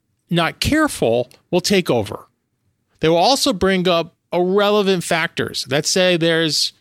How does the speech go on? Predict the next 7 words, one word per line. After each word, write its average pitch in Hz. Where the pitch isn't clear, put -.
a 151
no-fault 190
cause 190
of 170
action 180
for 185
divorce, 202